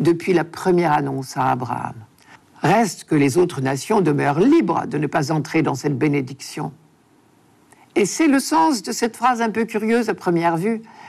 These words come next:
Je bénirai ceux qui te béniront, celui qui te maudira, je le réprouverai. » C'est une manière de dire notre liberté. Tous ceux qui le désirent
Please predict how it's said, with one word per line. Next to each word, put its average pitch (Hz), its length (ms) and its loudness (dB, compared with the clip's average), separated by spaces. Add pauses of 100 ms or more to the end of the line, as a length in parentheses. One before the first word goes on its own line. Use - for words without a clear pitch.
(200)
Je - 160 -2
bénirai 240 760 0
ceux 269 200 -4
qui 254 160 -4
te - 100 -4
béniront, 208 680 0 (540)
celui 233 400 2
qui 226 120 -4
te 220 100 0
maudira, 202 600 2
je 185 120 -4
le 180 140 2
réprouverai. » 160 760 -2 (600)
C'est 226 200 -4
une 269 100 4
manière 285 360 4
de 240 80 -2
dire 233 320 0
notre 190 280 -2
liberté. 170 760 -4 (680)
Tous 349 220 2
ceux 269 480 -4
qui - 180 -8
le 185 60 -2
désirent 156 580 0